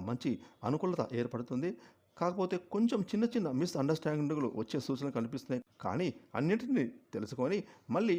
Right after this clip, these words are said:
ఒకటవుతారు అని చెప్పొచ్చు. ఎందుకంటే ఈ యొక్క తులారాశి వారు తమ జీవిత భాగస్వామికి ఎక్కువ విలువను ఇస్తారు. కాబట్టి ఎటువంటి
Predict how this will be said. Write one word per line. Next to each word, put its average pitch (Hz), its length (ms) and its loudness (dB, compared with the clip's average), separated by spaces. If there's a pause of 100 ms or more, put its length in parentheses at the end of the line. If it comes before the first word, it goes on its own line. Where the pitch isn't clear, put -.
(200)
ఒకటవుతారు 127 560 0
అని 110 140 -2
చెప్పొచ్చు. 110 360 -4
ఎందుకంటే 151 420 0 (100)
ఈ - 60 4
యొక్క 147 240 -2
తులారాశి 175 420 0
వారు 143 180 2 (180)
తమ 127 200 0 (320)
జీవిత 127 200 2 (180)
భాగస్వామికి 117 600 -2 (400)
ఎక్కువ - 320 0 (260)
విలువను 185 380 4
ఇస్తారు. - 320 -2 (220)
కాబట్టి 120 360 0 (420)
ఎటువంటి 247 360 0